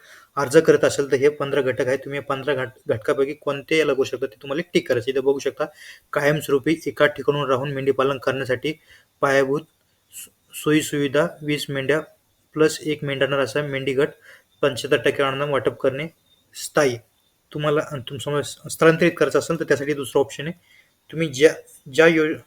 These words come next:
योजनेमध्ये तुम्हाला लाभ घ्यायचा ते एक, एक कॅटेगरी आपल्याला इथं निवडायची. त्यावर आपल्याला टिक करायचं.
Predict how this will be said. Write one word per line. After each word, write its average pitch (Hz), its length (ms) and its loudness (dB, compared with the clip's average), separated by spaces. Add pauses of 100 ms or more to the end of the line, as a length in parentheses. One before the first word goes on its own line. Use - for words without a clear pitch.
(140)
योजनेमध्ये 147 440 -2
तुम्हाला 139 240 2
लाभ 135 120 0
घ्यायचा 131 240 2
ते 143 60 2
एक, 147 240 -2
एक - 160 -6
कॅटेगरी 139 300 2
आपल्याला 139 260 2
इथं 131 80 2
निवडायची. 135 400 2 (720)
त्यावर 143 160 4
आपल्याला 143 200 2
टिक 143 200 -4
करायचं. 120 320 0